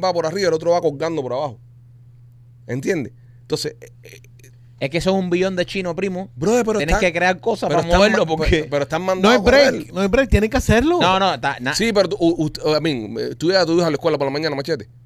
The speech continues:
Speaker 3: ¿Eh?
Speaker 1: ¿Tú llevas a tu hijo a la escuela
Speaker 3: Todos
Speaker 1: por la
Speaker 3: los
Speaker 1: mañana?
Speaker 3: días.
Speaker 1: ¿Cuánto, cuánto tú te metes por la mañana
Speaker 2: Sí,
Speaker 1: para dar
Speaker 2: es
Speaker 1: al
Speaker 2: jodido.
Speaker 1: chiquillo?
Speaker 3: Eh, m-, el doble de lo que me, eh,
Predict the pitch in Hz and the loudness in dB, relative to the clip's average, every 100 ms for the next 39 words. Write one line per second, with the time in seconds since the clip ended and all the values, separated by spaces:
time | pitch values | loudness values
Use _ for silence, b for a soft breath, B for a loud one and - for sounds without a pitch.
0 | - 220 294 - 123 139 135 127 135 117 | -4 -2 -2 -2 2 2 2 0 -2 -2
1 | 131 135 214 208 175 131 90 - - - | -2 2 4 4 4 0 -6 -16 -16 -2
2 | 151 160 156 123 160 170 139 151 117 131 | 0 0 -4 0 0 0 -4 -4 -2 -4
3 | 120 107 104 110 123 117 107 117 123 117 | -6 -6 -4 0 2 2 2 2 2 2
4 | 113 110 - 180 175 175 170 165 165 180 | 0 -2 -8 -6 -4 -2 -2 -4 -6 -10
5 | 170 - 170 160 185 220 226 202 175 170 | -12 -8 -4 -2 2 2 2 0 -2 -4
6 | 151 - - 170 156 | -6 -10 -10 -6 -6